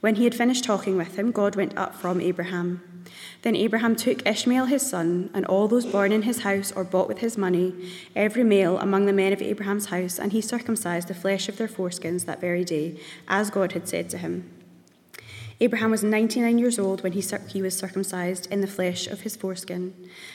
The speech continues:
and Ishmael his son was thirteen years old when he was circumcised in the flesh of his foreskin. That very day Abraham and his son Ishmael were circumcised, and all the men of his house, those born in the house and those bought with money from a foreigner,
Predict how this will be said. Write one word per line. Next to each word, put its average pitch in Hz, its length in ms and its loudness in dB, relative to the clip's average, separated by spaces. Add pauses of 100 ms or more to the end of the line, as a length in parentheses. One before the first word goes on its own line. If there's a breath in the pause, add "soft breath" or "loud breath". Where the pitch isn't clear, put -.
and 220 120 0
Ishmael 208 480 0
his 247 160 -4
son 185 460 -4
was 202 120 -6
thirteen 262 440 2
years 196 180 2
old 190 240 -2
when 196 100 -2
he 208 200 -4
was 202 100 -2
circumcised 185 720 -6 (420 loud breath)
in 196 80 0
the 185 80 0
flesh 180 260 -4
of 180 80 -6
his 180 180 -6
foreskin. 180 580 -6 (1000 loud breath)
That 202 160 4
very 220 240 6
day 214 260 4
Abraham 196 480 0
and 196 100 2
his 202 160 -2
son 202 220 0
Ishmael 185 440 0
were 185 100 -2
circumcised, 180 840 -8 (360 loud breath)
and 208 100 0
all 208 140 2
the 226 80 4
men 233 180 6
of 240 80 4
his 247 140 0
house, 180 360 -2
those 202 160 -2
born 202 240 0
in 220 80 2
the 214 60 0
house 185 320 -4
and 196 100 0
those 196 140 2
bought 190 220 -2
with 226 140 -4
money 180 260 0
from 180 180 -6
a 190 80 -2
foreigner, 180 440 -4